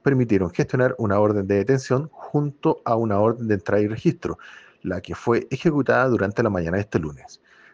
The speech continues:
Tras la audiencia de control de detención, el Tribunal de Garantía de Los Andes decretó medida cautelar en contra del imputado, quedando con arresto domiciliario total mientras se desarrolla la investigación.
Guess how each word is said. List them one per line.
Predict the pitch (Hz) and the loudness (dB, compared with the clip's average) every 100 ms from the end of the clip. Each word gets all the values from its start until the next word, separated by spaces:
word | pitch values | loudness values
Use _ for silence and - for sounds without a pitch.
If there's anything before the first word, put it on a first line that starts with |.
| - | -2
Tras | 131 | 0
la | 127 | 2
audiencia | 104 127 131 | 4 2 2
de | 135 | 2
control | 113 101 123 | 2 2 2
de | 110 101 | 4 2
detención, | 87 85 - 147 - | 2 -2 0 0 -2
el | 92 | -4
Tribunal | - 90 101 104 | -2 0 0 0
de | |
Garantía | 95 87 87 - 127 120 123 | 0 0 -2 -2 2 4 4
de | 101 | 2
Los | 82 - | -2 -4
Andes | 123 87 123 - | -4 0 -2 0
decretó | 117 135 120 117 | -2 0 0 2
medida | 98 98 110 | 2 4 4
cautelar | 117 127 135 104 113 - | 2 0 2 2 2 0
en | 160 | -2
contra | 170 120 113 104 | 0 0 2 0
del | |
imputado, | 95 - 113 113 131 - - _ | 0 0 2 2 2 -2 -20 _
quedando | 151 151 147 143 | 2 2 4 2
con | 120 | 4
arresto | 98 113 - 90 | 2 0 0 -2
domiciliario | 101 139 151 - 127 101 101 | 2 0 0 -2 0 0 0
total | 131 147 143 | 0 0 -2
mientras | - 117 131 143 127 | -2 0 0 -2 0
se | 123 | 2
desarrolla | 110 98 98 101 | 0 0 0 0
la | 104 | 0
investigación. | 101 - 101 82 - | -2 -4 -4 -4 -10